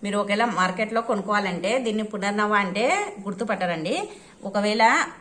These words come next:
మీరు అలా గుర్తుపట్టనప్పుడు అ-, అటిక మామిడాకు లేదంటే తెల్ల గల్జరాకనండి ఎక్కడైనా దొరుకుతుంది, ఇస్తారు.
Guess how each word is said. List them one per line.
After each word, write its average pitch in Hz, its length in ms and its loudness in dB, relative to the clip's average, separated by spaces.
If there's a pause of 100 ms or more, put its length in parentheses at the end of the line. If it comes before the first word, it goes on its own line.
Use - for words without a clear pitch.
(100)
మీరు 208 320 2
అలా 185 340 4
గుర్తుపట్టనప్పుడు 196 960 -4 (260)
అ-, - 240 -2
అటిక 208 260 -4
మామిడాకు 220 580 2
లేదంటే 220 440 0
తెల్ల 208 240 0
గల్జరాకనండి 202 920 0 (240)
ఎక్కడైనా 190 840 -4 (280)
దొరుకుతుంది, 208 680 -10
ఇస్తారు. 247 540 -6